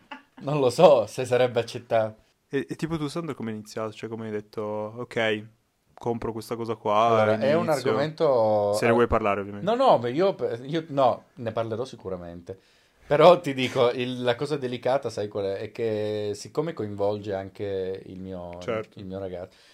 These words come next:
Speaker 2: cioè, ev-, inevitabilmente devo parlare anche di lui, eh, s-, s-, ma non, non credo che gli,
Speaker 1: Ma
Speaker 2: se
Speaker 1: no,
Speaker 2: poi,
Speaker 1: ma sei generico, sei
Speaker 2: se poi non
Speaker 1: generico.
Speaker 2: vuole. Eh no, perché ho inizia-, abbiamo, ho iniziato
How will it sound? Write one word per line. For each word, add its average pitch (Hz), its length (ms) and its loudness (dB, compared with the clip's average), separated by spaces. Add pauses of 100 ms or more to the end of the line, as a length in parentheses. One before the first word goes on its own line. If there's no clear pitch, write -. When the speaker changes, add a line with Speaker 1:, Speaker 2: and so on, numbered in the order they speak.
(100)
Speaker 2:
cioè, 123 200 0
ev-, 127 140 0
inevitabilmente 120 760 -4
devo 92 220 -4
parlare 92 340 -6
anche 92 220 -12
di 92 80 -12
lui, 87 340 -12
eh, 104 320 -6
s-, - 100 -20 (420)
s-, - 160 -20
ma 104 120 -10
non, 95 220 -10
non 92 320 -12
credo 90 320 -10
che 85 320 -10
gli, 87 200 -20 (680)
Speaker 1:
Ma 117 80 -8
Speaker 2:
se 127 60 -2
Speaker 1:
no, 139 80 6
Speaker 2:
poi, 147 80 6
Speaker 1:
ma 120 80 2
sei 123 180 -4
generico, 117 500 -4
sei 117 180 -10
Speaker 2:
se 110 60 -8
poi 104 100 -6
non 113 120 -4
Speaker 1:
generico. 107 160 -4
Speaker 2:
vuole. 113 140 2
Eh - 40 2
no, 190 160 8
perché 117 320 -2
ho 143 100 2
inizia-, 151 360 -2
abbiamo, 120 300 -2 (120)
ho 131 120 -4
iniziato 139 680 -2